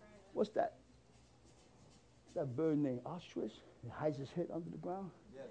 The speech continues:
Speaker 1: That's what the ostrich. If I can't see the truck, it can't get me. Half of his bo-, oh, his whole body is out and his head is in the ground. If I can't see it,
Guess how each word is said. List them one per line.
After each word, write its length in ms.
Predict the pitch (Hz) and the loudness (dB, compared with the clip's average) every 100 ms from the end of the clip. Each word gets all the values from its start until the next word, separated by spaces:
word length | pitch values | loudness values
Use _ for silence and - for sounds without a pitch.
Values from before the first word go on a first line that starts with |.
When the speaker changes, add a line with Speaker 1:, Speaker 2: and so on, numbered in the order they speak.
| - | -6
Speaker 1:
That's 160 | - 175 | -4 -2
what 120 | - | -2
the 60 | - | 0
ostrich. 320 | - - 220 - - - - - - - - - - | -2 -4 -8 -12 -20 -20 -20 -20 -20 -20 -20 -10 -6
If 140 | 139 | 0
I 80 | 135 | 0
can't 300 | - 202 - | 2 0 2
see 160 | 233 | 2
the 100 | 208 | 4
truck, 320 | 156 226 226 - - - - - | 6 6 4 0 -14 -20 -10 -6
it 100 | - | 0
can't 280 | 202 185 | 2 6
get 180 | 160 87 | 8 6
me. 100 | - - - - - - 226 - - - - - - - - - - | 4 -10 -18 -20 -20 -14 -14 -14 -16 -16 -18 -18 -20 -20 -20 -20 2
Half 280 | - 262 254 | 8 10 12
of 100 | 240 | 12
his 100 | 208 | 12
bo-, 180 | 127 - | 10 10
oh, 300 | 226 311 - 196 | 12 12 12 12
his 140 | 202 | 12
whole 180 | 269 302 | 12 12
body 340 | 202 269 269 | 12 12 12
is 100 | 233 | 12
out 240 | 226 285 269 | 12 12 12
and 80 | 208 | 10
his 140 | 170 | 8
head 180 | 247 240 | 8 8
is 100 | 214 | 8
in 100 | 233 | 8
the 60 | |
ground. 380 | 190 220 196 151 - - 330 294 | 10 10 10 6 2 -6 -4 -2
If 80 | 127 | 0
I 100 | 156 | 2
can't 240 | - 196 | 4 4
see 200 | 185 208 | 6 6
it, 120 | 254 | 6